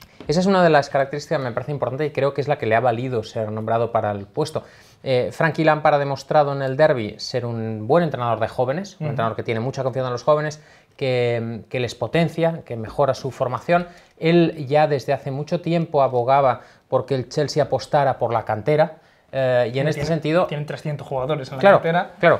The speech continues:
Speaker 2: y doscientos en el Vitesse.
Speaker 1: Sí, es verdad.
Speaker 2: Así que
Speaker 1: Eh, de hecho, si... yo creo que es, es un poco ese posicionamiento, ¿no? el que le ha valido el,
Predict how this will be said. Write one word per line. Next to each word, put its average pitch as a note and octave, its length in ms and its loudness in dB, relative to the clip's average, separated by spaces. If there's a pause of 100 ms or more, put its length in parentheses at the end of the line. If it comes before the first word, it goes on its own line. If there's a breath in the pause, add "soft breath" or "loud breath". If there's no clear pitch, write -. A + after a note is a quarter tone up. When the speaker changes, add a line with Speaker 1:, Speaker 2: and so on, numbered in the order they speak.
(160)
Speaker 2:
y D#3+ 60 -2
doscientos D3+ 420 -4
en C#3+ 80 -8
el C3+ 80 -8
Vitesse. C3+ 340 -8 (460 soft breath)
Speaker 1:
Sí, F3 280 -4
es A#2 100 -12
verdad. C#3 220 4
Speaker 2:
Así B2+ 140 -12
que C3 200 -14
Speaker 1:
Eh, C#3+ 300 -2
de C#3+ 80 4
hecho, D3+ 380 0
si... A#2 1200 -4
yo B2+ 120 -6
creo C#3 140 2
que D3 100 0
es, - 220 -8
es - 120 -12
un C3 60 -6
poco C3 180 -2
ese B2+ 280 -4
posicionamiento, A#2 800 -6
¿no? G#2+ 80 -6
el B2 60 -10
que - 120 -10
le G#2+ 60 2
ha G#2+ 40 2
valido G#2+ 360 0
el, G2+ 300 -8